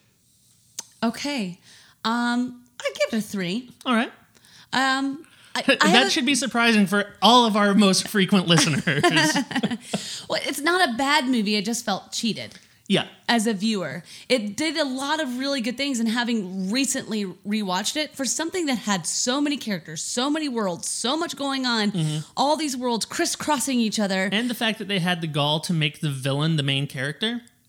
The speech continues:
Speaker 1: Right.
Speaker 2: Yeah.
Speaker 1: There was a lot of really excellent, exciting things about Infinity War, but in and of itself, if it had been the last movie,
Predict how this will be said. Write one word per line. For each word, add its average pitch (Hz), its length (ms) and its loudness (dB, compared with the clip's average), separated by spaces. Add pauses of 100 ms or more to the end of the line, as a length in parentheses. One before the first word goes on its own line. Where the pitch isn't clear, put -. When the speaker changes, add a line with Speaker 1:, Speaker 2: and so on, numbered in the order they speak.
(120)
Speaker 1:
Right. 214 440 -4
Speaker 2:
Yeah. 180 220 2 (240)
Speaker 1:
There 311 120 0
was 320 100 -4
a 320 80 -2
lot 294 440 -4
of 254 240 -4
really 285 460 -4
excellent, 269 480 -4
exciting 240 480 0
things 254 560 -8
about 202 300 -2
Infinity 175 480 -6
War, 143 420 -8 (380)
but 226 260 0
in 269 160 -2
and 285 80 -2
of 247 140 -2
itself, 185 680 -4 (140)
if 262 160 2
it 294 100 0
had 262 200 -2
been 240 120 2
the 226 100 0
last 208 380 -2
movie, 190 520 -2